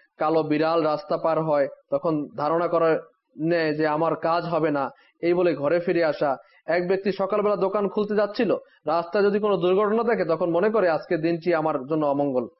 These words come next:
সুতরাং আজ আমার ক্ষতি হবেই। এভাবে তাদের জীবনে চলার নিয়ম নীতি উল্টাপাল্টা হয়ে যায় এবং ক্ষতির সম্মুখীন হয়ে যায়। কারো ঘরে পেঁচার শব্দ শোনা গেল, তখন বলে দিল যে এই ঘরে কেউ মারা যাবে, কিংবা পরিবারে ঝগড়া হবে, ফলে পরিবারে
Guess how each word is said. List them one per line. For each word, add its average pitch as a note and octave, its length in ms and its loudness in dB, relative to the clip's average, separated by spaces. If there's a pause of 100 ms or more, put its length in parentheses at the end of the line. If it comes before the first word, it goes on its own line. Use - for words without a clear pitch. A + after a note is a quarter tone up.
(180)
সুতরাং F3+ 320 0
আজ F3 240 0
আমার F3+ 180 0
ক্ষতি D3+ 240 -4
হবেই। C#3+ 340 0 (500)
এভাবে G#3 300 0
তাদের F#3+ 300 0
জীবনে E3+ 400 0 (580)
চলার G#3 300 2
নিয়ম C4 400 2
নীতি C4 240 2
উল্টাপাল্টা G3 540 2
হয়ে D#3 220 2
যায় C3+ 240 0 (260)
এবং D#3 300 0
ক্ষতির G#3 260 -2
সম্মুখীন E3 420 -2
হয়ে C#3 200 2
যায়। B2 180 0 (240)
কারো F3+ 220 0
ঘরে F#3 200 2
পেঁচার F3+ 280 0
শব্দ F3+ 260 0
শোনা F3+ 240 -2
গেল, E3 180 2
তখন E3 280 0
বলে E3+ 200 2
দিল E3 220 0 (280)
যে E3 80 0
এই E3+ 60 0
ঘরে E3+ 240 0
কেউ E3+ 120 0
মারা D#3 200 0
যাবে, C#3+ 240 0 (280)
কিংবা E3 200 -2
পরিবারে E3+ 380 2
ঝগড়া D#3 340 0
হবে, D3 200 0 (280)
ফলে F3 140 2
পরিবারে F#3 520 2